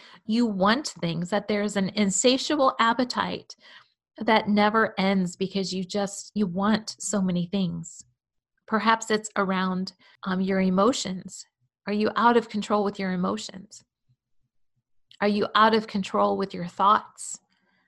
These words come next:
Do you have thoughts that just race through your mind? Are you out of control with worry? The list could really go on.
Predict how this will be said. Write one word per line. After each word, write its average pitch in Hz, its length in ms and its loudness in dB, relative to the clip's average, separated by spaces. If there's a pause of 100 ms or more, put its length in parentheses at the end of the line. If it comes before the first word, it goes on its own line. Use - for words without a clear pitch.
(140)
Do 214 100 0
you 214 80 6
have 180 140 -4
thoughts 214 500 2
that 190 200 -4
just 196 240 -6
race 202 420 -2
through 190 180 -6
your 175 180 -6
mind? 190 580 -4 (840)
Are 202 100 6
you 202 300 2
out 202 200 6
of 208 140 2
control 202 520 2
with 196 200 -2
worry? 196 520 4 (460)
The 233 100 4
list 269 300 6
could 247 120 4
really 196 300 2
go 170 180 0
on. 170 500 -4